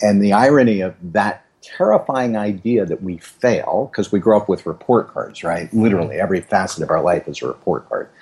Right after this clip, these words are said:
What car do you drive? Who do you know? You know, what grades did you get? How much money's in your bank account? Who cares?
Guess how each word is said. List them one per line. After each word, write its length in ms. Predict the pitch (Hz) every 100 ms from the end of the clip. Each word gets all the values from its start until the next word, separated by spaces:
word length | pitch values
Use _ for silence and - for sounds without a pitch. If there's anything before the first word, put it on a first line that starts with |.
| - -
What 160 | -
car 180 | - 95
do 80 | 95
you 80 | 80
drive? 360 | 76 78 78 -
Who 120 | 87
do 60 |
you 100 | 80
know? 360 | 73 76 50 - -
You 60 | -
know, 140 | - -
what 180 | - -
grades 260 | 90 80 78
did 140 | -
you 80 | 76
get? 240 | - - - -
How 60 | 82
much 200 | 82 82
money's 300 | 82 82 82
in 60 |
your 100 | 78
bank 240 | 78 78 -
account? 280 | - 156 -
Who 100 | 175
cares? 440 | - 196 - -